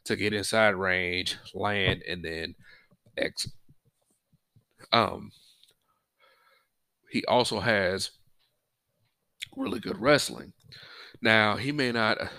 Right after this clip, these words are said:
uh, elect to directly, uh, wrestle Chan Sung Jung, 'cause Chan Sung Jung is one of the pe-, one of the few, I believe there's only two, if not no more than three,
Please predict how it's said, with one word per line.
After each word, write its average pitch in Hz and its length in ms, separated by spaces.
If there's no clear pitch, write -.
uh, 101 220
elect 107 420
to 107 100
directly, 87 760
uh, 78 300
wrestle 170 320
Chan 104 280
Sung 104 220
Jung, 101 220
'cause 101 140
Chan 95 180
Sung 90 240
Jung 87 240
is 90 100
one 85 200
of 90 140
the 87 100
pe-, 78 320
one 113 200
of 90 80
the 90 80
few, 87 520
I 98 40
believe 95 200
there's 92 120
only 85 300
two, 95 560
if 98 220
not 85 260
no 113 180
more 92 220
than 87 160
three, 120 420